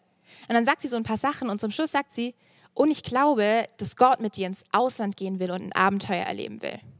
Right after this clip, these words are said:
Und da hatte ich sie, meine Antwort. "Dies ist der Weg,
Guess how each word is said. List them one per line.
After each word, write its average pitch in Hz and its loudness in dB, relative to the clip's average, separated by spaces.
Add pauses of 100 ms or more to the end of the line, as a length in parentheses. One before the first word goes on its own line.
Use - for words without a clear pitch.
(540)
Und - -2
da 254 4
hatte 311 2
ich - 0
sie, 196 0
meine 185 0
Antwort. 196 -2 (100)
"Dies 294 6
ist - -2
der 190 2
Weg, 247 0